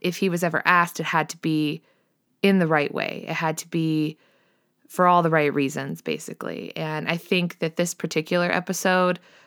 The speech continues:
was everything that he had previously discussed and talked about at,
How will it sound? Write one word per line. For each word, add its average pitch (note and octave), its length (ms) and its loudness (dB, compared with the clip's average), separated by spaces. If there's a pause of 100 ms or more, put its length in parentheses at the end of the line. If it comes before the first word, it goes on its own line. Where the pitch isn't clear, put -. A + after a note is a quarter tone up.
(140)
was D#3+ 380 4
everything E3 580 0
that D3 80 -2
he D#3 300 -2
had D3 400 -4
previously D#3+ 480 0
discussed D3 640 -4
and D3 180 -6
talked - 320 -6
about D3 380 0
at, C3+ 420 -2